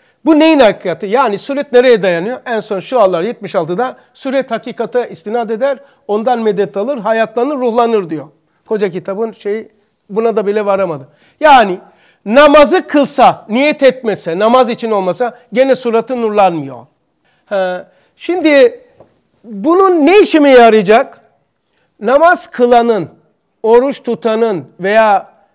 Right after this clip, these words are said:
düşünen insanın, iyi veya kötü düşünen, hain ve, veya merhamet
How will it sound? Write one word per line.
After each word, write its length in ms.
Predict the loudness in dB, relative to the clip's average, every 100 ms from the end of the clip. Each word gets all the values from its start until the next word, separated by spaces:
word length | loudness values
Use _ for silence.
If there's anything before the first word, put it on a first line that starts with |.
| _ -14 -8
düşünen 560 | -6 -4 0 2 2
insanın, 640 | 0 -4 -4 -4 -2 -4 -8 _ _ _ _ _ -20 -20 _ _ _
iyi 300 | -6 -2 0
veya 280 | 2 2 0
kötü 320 | -6 -8 -8
düşünen, 420 | -8 -8 -4 -2
hain 520 | -4 -4 -2 -2 -2 -4
ve, 200 | -4 -4
veya 360 | -8 -2 2 2
merhamet 420 | 2 0 0